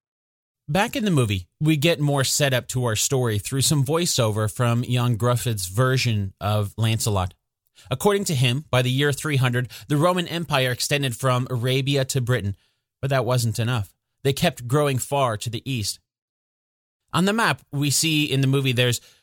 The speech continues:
an area called Sarmatia, home of the Sarmatians. Today, that'd be a region north of the Black Sea in western Ukraine or eastern Moldova, although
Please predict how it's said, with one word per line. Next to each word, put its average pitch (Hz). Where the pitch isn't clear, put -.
an 135
area 147
called 123
Sarmatia, 120
home 123
of 107
the 107
Sarmatians. 104
Today, 170
that'd 170
be 196
a 151
region 131
north 143
of 123
the 117
Black 117
Sea 123
in 113
western 127
Ukraine 113
or 104
eastern 110
Moldova, 101
although 165